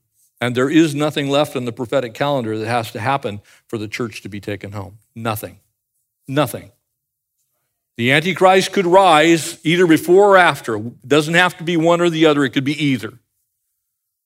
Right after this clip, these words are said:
But he doesn't have to. The church could be gone tonight.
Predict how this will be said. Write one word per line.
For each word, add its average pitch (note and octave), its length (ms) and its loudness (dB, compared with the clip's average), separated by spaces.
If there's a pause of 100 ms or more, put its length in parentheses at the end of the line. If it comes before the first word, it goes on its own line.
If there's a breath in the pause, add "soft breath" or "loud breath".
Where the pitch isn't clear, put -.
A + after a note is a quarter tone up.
(640)
But C3 100 0
he B2+ 60 0
doesn't C#3+ 260 2
have D3+ 340 0
to. A2 280 -8 (580)
The C3+ 100 -4
church - 680 0 (260)
could C#3 140 -4
be C#3 80 -2
gone C#3+ 380 2
tonight. B2 580 -4